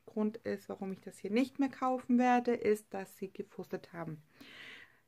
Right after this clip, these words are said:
Diese Wattepads fusseln unendlich, wenn man drüber geht, auch wenn sie eigentlich feucht sind, trotzdem fusseln die. Und da habe ich mir gesagt, nee,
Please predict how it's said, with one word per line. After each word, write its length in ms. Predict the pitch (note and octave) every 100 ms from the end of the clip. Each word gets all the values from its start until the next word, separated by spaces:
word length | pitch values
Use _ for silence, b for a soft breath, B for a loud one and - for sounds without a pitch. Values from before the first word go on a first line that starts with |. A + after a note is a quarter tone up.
| _ _ A#3
Diese 380 | A3 G#3+ A#3
Wattepads 480 | A3+ A3+ A#3+ A#3 A#3
fusseln 600 | - B3+ B3 B3 A#3 A#3 -
unendlich, 760 | G#3+ G#3 G#3 G#3 G#3 G3 - G3
wenn 120 | G3+
man 160 | G3+
drüber 220 | G3 G#3 G#3
geht, 160 | -
auch 160 | G#3 G3
wenn 140 | F#3
sie 120 | -
eigentlich 280 | - F3 F3
feucht 420 | - G#3 G#3 G#3
sind, 280 | - F3+ G3
trotzdem 380 | - E3 - G3+
fusseln 460 | G3+ - G3+ F#3 E3+
die. 140 | E3
Und 180 | E3+ E3
da 120 | F3+
habe 120 | F3
ich 60 | F3+
mir 140 | F3
gesagt, 320 | F3 - E3 E3
nee, 260 | D#3+ D#3